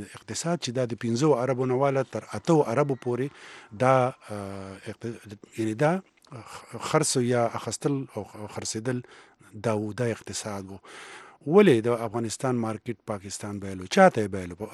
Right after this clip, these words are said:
افغانستان مارکیټ ته څوک رالل؟ افغانستان خپل هم اقتصاد لګیا دی، په خپلو خپو ودرېږي. البته د، د افغانستان سره د نورو هیوادونو،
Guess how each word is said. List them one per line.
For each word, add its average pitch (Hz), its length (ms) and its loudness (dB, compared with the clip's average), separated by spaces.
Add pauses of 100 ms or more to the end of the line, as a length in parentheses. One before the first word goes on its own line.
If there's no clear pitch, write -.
افغانستان 113 540 -2
مارکیټ 131 440 -2
ته - 100 -4
څوک 170 420 2
رالل؟ 98 260 -6 (380)
افغانستان 127 560 -2
خپل - 280 4
هم 214 120 10
اقتصاد 170 440 0 (500)
لګیا 120 320 2 (100)
دی، 131 120 0 (300)
په - 140 -8
خپلو 104 220 -6
خپو 107 280 -8
ودرېږي. 147 380 -4 (400)
البته 101 460 -4 (420)
د، 104 40 -10 (120)
د 107 40 -8 (180)
افغانستان 101 540 -6 (100)
سره 117 220 -8 (240)
د 104 40 -8
نورو 170 260 6
هیوادونو، 104 560 -2